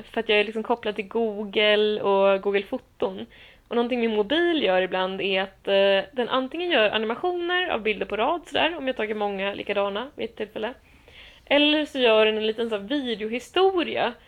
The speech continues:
Typ, eh, eh, en berättelse tjugofjärde till, eh, tjugosjätte augusti eller något sånt där, juli, jag vet inte. Och det kan bli så himla absurt då, för att då kanske det bara är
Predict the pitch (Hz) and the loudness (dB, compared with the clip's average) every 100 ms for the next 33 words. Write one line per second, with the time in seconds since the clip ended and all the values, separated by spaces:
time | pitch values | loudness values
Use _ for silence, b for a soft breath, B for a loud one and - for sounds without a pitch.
0 | b b _ - 220 214 - 202 190 190 | b b _ 2 2 2 0 2 4 2
1 | 190 202 _ _ _ _ - - - - | 0 -6 _ _ _ _ -20 -20 -20 -10
2 | - 214 202 214 220 240 254 214 202 202 | -2 2 4 2 4 2 2 -4 -2 -2
3 | 165 156 196 - 208 202 202 208 185 185 | -2 -2 -8 -8 -6 -4 0 2 2 0
4 | 196 190 180 180 180 180 185 190 - - | -2 -4 -2 -4 -2 -4 -6 -10 -18 -20
5 | - - - - - - 208 196 - 214 | -20 -20 -20 -18 -10 -6 -4 -2 0 -2
6 | - - 190 190 190 190 190 b - - | -4 -8 0 2 4 0 -2 b -20 -6
7 | 208 196 196 196 - 190 180 180 190 196 | -2 -2 -4 -8 -4 0 0 -4 -10 -8
8 | 202 226 B B B B - - - 190 | -4 -4 B B B B -20 -18 -12 -10
9 | 170 180 190 - - 190 190 196 185 202 | -8 -6 -8 -8 -6 -4 -4 -4 -2 -2
10 | B B B B B B - - - 233 | B B B B B B -20 -20 2 6
11 | 233 233 - 247 254 311 311 381 359 320 | 8 6 4 2 2 2 4 2 2 0
12 | 339 247 233 196 214 - 440 403 269 - | 0 2 2 2 0 4 8 8 6 -2
13 | 143 139 269 269 262 339 359 370 220 247 | -6 -4 -2 0 2 2 4 2 4 4
14 | 208 208 214 202 202 190 190 | 6 6 4 2 -2 -2 -4